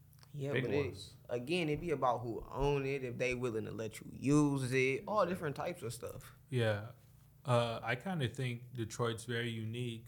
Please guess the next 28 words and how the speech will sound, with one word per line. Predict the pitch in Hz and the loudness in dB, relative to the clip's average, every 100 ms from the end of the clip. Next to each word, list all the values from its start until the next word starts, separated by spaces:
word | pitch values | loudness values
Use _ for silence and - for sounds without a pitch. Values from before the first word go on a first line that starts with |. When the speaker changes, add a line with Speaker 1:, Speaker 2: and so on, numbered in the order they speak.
| - | -4
Speaker 3:
I | 113 | 2
don't | 120 135 139 | 4 4 2
know | 127 127 120 117 | -2 -2 -2 -4
any | 120 123 127 | -4 -2 -2
other | 120 120 | -2 0
city | 104 - 127 120 110 107 - - - - - | -2 0 0 0 -4 -6 -12 -20 -20 -20 -2
that | 131 110 110 | 6 6 6
has | - 127 117 | 2 0 0
a | 113 | -4
program | 113 120 117 113 110 104 107 | -4 -2 -2 -2 -4 -4 -4
to | - 107 104 - - - | -4 -2 -2 -6 -14 -8
encourage | 117 101 - 120 117 - | -6 -4 2 2 2 -4
people | 120 113 113 | -4 -6 -6
to | 104 | -6
buy | 104 104 104 | -4 -2 -2
lots | 101 104 104 101 - - - - | -4 -6 -8 -10 -12 -12 -14 -6
that | 113 | 2
are | 104 | 2
next | 104 104 104 - | 2 -2 -4 -4
to | 110 | -4
them. | 104 101 101 - - - - - - | -4 -6 -10 -16 -20 -20 -20 -20 2
Uh, | 113 104 | 6 6
that | 101 117 | 4 0
doesn't | 123 107 101 | 2 0 0
happen. | 98 95 95 - 107 - - - - | -6 -10 -10 -12 -12 -14 -20 -20 -2
There's, | 117 117 120 107 139 - - - - | 4 6 6 0 -8 -16 -16 -14 0
like, | 117 104 101 101 - - - - - - - - - - - | 4 4 0 -6 -18 -20 -20 -20 -20 -20 -20 -20 -20 -20 -6
people, | - 135 135 127 117 113 - | 2 2 2 2 2 0 -6